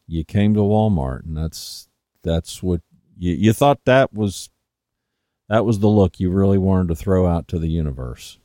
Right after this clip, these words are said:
Well, yeah, and I'm the guy that's sitting there thinking, "What were they thinking?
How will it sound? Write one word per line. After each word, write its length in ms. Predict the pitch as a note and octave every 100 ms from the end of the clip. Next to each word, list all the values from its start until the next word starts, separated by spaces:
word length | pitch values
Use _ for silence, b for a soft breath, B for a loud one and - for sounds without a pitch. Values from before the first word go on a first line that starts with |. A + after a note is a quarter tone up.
| _ _ _ _ _ _ -
Well, 380 | A2 C3 E2 - _ _ _ _ _ _ _ _ _ _ _ _ _ _ _ _ _ _ _ B B B
yeah, 460 | A2+ D#3 C3 C3 C#3
and 100 | C3+
I'm 180 | E3 D#3
the 60 |
guy 300 | A2 B2 C3+
that's 140 | B2 -
sitting 220 | C3 A#2
there 220 | A#2 A2+
thinking, 440 | - A#2+ A#2+ A2+
"What 220 | A2 D#3 D#3+
were 80 |
they 200 | D#3+ D#3+
thinking? 540 | C#3+ D#3+ D3 F#2 E2